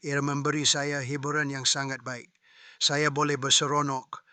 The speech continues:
tetapi ini jauh lebih menyeronokkan bagi saya daripada hampir apa sahaja kerana saya menyelamatkan nyawa manusia dan menyelamatkan negara. Saya meminta mereka memilih jalan keamanan berbanding pertumpahan darah yang tidak perlu.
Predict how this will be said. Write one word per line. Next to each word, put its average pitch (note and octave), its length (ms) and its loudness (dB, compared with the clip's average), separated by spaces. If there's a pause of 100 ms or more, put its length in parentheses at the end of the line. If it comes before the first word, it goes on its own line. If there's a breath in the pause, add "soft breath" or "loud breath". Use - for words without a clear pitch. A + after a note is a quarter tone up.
(100)
tetapi C#3 480 -4
ini C#3+ 160 0
jauh C#3 240 2
lebih C#3 320 -2
menyeronokkan C#3 720 -2
bagi C3 240 -4
saya C#3 320 -2
daripada C3+ 480 -4
hampir C#3+ 320 -4
apa C#3+ 320 -6
sahaja C3 480 -6 (400 loud breath)
kerana C#3 320 2
saya C#3 240 0
menyelamatkan C#3 720 -2
nyawa C#3 320 -2
manusia C#3 480 0
dan B2+ 240 -6
menyelamatkan C3+ 720 -6
negara. C3 480 -6 (420 loud breath)
Saya D3 300 8
meminta D3 340 8
mereka C3+ 320 6
memilih C3+ 400 6
jalan C3+ 400 4
keamanan C3 640 2
berbanding B2+ 480 2
pertumpahan B2+ 640 0
darah B2 400 2
yang C3 180 0
tidak C3 320 0
perlu. C#3 380 2